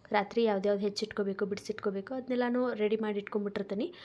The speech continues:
ಬೆಳಗ್ಗೆ ಎದ್ಕೊಳ್ಳೆ ಬೇಗ ಬೇಗ ಒಗ್ಗರಣೆ ಹಾಕ್ಬಿಡ್ತೀನಿ. ಹತ್ತು ಗಂಟೆ ಅನ್ಗುಡ್ಕ, ಒಂಬತ್ತು ಗಂಟೆಗೆ ಅಡುಗೆ ಕೆಲಸ ಎಲ್ಲ ಮುಗೀತಂದ್ರೆ ಆಮೇಲೆ ಕಸ ಗುಡಿಸೋದು, ಒರೆಸೋದು ಅದೆಲ್ಲ ಕ್ಲೀನಿಂಗ್ ಕೆಲಸ ಎಲ್ಲ ನಿಧಾನಕ್ಕೆ ಮಾಡ್ಕೋಬೋದು. ಹಾಗಾಗಿ ಇದೊಂಥರ ರುಟೀನ್ ಚಲೋ ಐತೆ ನೋಡ್ರಿ. ಬೇಗ ಬೇಗ ಕೆಲಸ ಎಲ್ಲ ಮುಗಿದ್ಬಿಡ್ತೈತಿ.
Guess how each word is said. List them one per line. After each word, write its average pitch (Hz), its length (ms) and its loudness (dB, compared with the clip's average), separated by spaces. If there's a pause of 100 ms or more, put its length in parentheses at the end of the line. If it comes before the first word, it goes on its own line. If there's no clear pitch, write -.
(360)
ಬೆಳಗ್ಗೆ 262 300 4
ಎದ್ಕೊಳ್ಳೆ 302 320 0
ಬೇಗ 202 220 2
ಬೇಗ 196 160 0
ಒಗ್ಗರಣೆ 190 380 -2
ಹಾಕ್ಬಿಡ್ತೀನಿ. 185 560 -4
ಹತ್ತು 220 340 -4
ಗಂಟೆ 185 240 0
ಅನ್ಗುಡ್ಕ, 220 440 2
ಒಂಬತ್ತು 202 280 0
ಗಂಟೆಗೆ 233 300 2
ಅಡುಗೆ 214 220 0
ಕೆಲಸ 214 300 2
ಎಲ್ಲ 202 180 2
ಮುಗೀತಂದ್ರೆ 202 720 -2 (920)
ಆಮೇಲೆ 247 320 2
ಕಸ 214 280 -4
ಗುಡಿಸೋದು, 226 400 -2
ಒರೆಸೋದು 202 360 -2
ಅದೆಲ್ಲ 185 320 0 (520)
ಕ್ಲೀನಿಂಗ್ 320 300 2
ಕೆಲಸ 254 260 0
ಎಲ್ಲ 220 180 2
ನಿಧಾನಕ್ಕೆ 196 480 -4
ಮಾಡ್ಕೋಬೋದು. 202 560 0 (600)
ಹಾಗಾಗಿ 233 540 2
ಇದೊಂಥರ 220 380 2 (100)
ರುಟೀನ್ 214 320 2
ಚಲೋ 202 200 0
ಐತೆ 196 220 -2
ನೋಡ್ರಿ. 208 220 -4 (120)
ಬೇಗ 190 200 -2
ಬೇಗ 185 200 -2
ಕೆಲಸ 190 380 -6
ಎಲ್ಲ 185 180 -4
ಮುಗಿದ್ಬಿಡ್ತೈತಿ. 190 720 -4